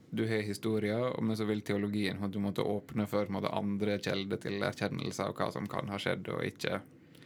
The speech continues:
Og da er det jo en mulighet at Jesus har gått på vannet. Men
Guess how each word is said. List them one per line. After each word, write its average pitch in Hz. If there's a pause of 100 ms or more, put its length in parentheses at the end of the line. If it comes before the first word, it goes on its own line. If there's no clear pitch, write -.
(480)
Og 117
da 123
er 120
det 110
jo 104
en 101
mulighet 101
at -
Jesus -
har 104
gått -
på 110
vannet. 110
Men 113